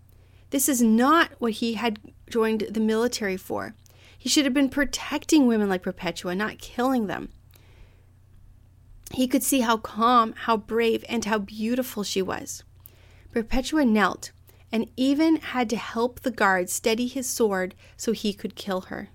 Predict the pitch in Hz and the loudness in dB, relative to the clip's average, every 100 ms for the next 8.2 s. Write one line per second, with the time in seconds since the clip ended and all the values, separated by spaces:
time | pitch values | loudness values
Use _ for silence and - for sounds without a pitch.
0 | - - - - - - - - - - | -20 -20 -20 -20 -18 -16 -16 -18 -20 -20
1 | - - - 220 247 302 381 330 247 220 | -20 -20 -4 2 6 8 8 8 4 2
2 | 233 - 247 262 247 240 - - 262 320 | -4 -2 2 2 2 -2 -2 0 2 4
3 | 311 254 214 196 196 - - 214 214 190 | 4 2 2 0 -2 -10 -10 -4 -4 0
4 | 185 170 180 - - - 254 277 330 - | 2 2 -2 -10 -20 -6 0 4 4 2
5 | - 320 254 - - 285 - 175 - - | 2 4 6 2 -2 -2 -2 -4 -8 -20
6 | - - - - 339 349 294 240 226 214 | -20 -8 -8 -2 2 4 6 6 4 0
7 | 190 - 185 180 240 240 190 180 185 196 | 0 0 2 4 2 2 0 -2 -8 -4
8 | 262 | -4